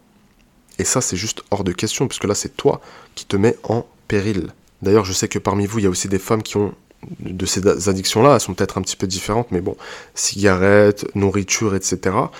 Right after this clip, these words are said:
Bon, on va se dire que la nourriture, c'est pas non plus hyper, hyper dangereux, c'est plus une question de santé, ta santé à toi, mais toutes ces addictions-là,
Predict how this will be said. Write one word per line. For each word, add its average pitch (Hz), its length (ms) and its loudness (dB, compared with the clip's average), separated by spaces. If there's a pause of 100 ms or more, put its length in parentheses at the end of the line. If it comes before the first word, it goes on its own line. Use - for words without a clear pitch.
(440)
Bon, 95 320 0
on 95 100 0
va 95 140 4
se 98 40 -4
dire 104 160 2
que 104 60 0
la 101 60 6
nourriture, 101 340 2
c'est - 140 -2
pas 104 100 2
non 101 140 2
plus - 240 -6
hyper, 98 320 0
hyper 95 240 0
dangereux, 95 320 0
c'est - 120 -4
plus - 220 -10
une 98 80 -4
question 98 300 -4
de 87 80 -6
santé, 101 420 -2 (460)
ta 101 100 2
santé 98 300 -2
à 90 80 -2
toi, 147 260 0 (380)
mais 95 160 -2
toutes - 160 -8
ces 98 180 0
addictions-là, 98 680 0